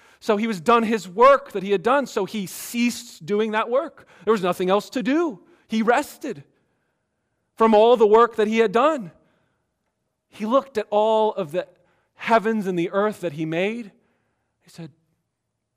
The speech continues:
"It's good. No, no, it's very good. I can't improve upon it. There's nothing else to fix.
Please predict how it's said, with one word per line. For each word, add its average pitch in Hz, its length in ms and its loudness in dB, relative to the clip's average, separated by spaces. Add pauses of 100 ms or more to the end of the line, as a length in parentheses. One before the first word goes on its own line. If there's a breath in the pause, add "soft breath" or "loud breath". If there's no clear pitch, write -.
(300)
"It's - 100 -20
good. 240 220 -4 (1080)
No, 196 160 -2
no, 247 320 0
it's 233 180 -2
very 220 420 2
good. 226 340 2 (640)
I 190 120 2
can't 196 260 2
improve 247 320 2
upon 226 340 -2
it. - 280 -18 (560)
There's 220 200 0
nothing 208 360 2
else 220 220 2
to - 100 -6
fix. - 680 -6